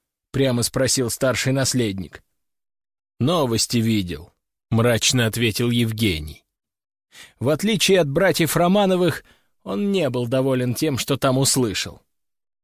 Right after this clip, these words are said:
«Братец полностью облажался. Ты доволен?» — усмехнулся Фёдор. «Это надо было умудриться, так унизиться перед аристократами», —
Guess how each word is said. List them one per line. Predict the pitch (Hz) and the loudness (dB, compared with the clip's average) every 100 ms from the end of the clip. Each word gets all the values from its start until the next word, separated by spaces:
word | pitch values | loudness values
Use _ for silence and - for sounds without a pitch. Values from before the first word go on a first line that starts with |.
| _ _ _ _ - | _ _ _ _ -12
«Братец | 95 120 208 156 196 - | -4 0 0 0 0 0
полностью | - 226 190 190 - 202 | 2 2 4 0 2 2
облажался. | 165 196 190 151 143 107 - - _ _ _ | 2 4 4 4 2 0 -6 -10 _ _ _
Ты | - 143 | -2 0
доволен?» — | 151 160 220 269 233 123 87 - _ | 2 2 2 2 2 0 -2 -12 _
усмехнулся | 123 - 143 - 139 120 - | -6 -2 0 0 0 0 0
Фёдор. | 135 131 107 87 - _ _ _ _ - | 2 2 0 -4 -14 _ _ _ _ -6
«Это | 220 190 220 | -2 0 0
надо | 226 214 208 | 2 4 4
было | 196 214 208 | 6 6 6
умудриться, | 208 220 160 170 170 151 - 120 - | 6 4 4 2 2 0 -2 -4 -6
так | - 160 - | -4 -4 0
унизиться | 175 175 156 143 135 139 120 | 0 0 2 0 0 -2 -2
перед | - 156 151 | -2 -2 0
аристократами», — | 160 151 185 - 151 110 120 98 | 0 0 0 0 0 0 -4 -10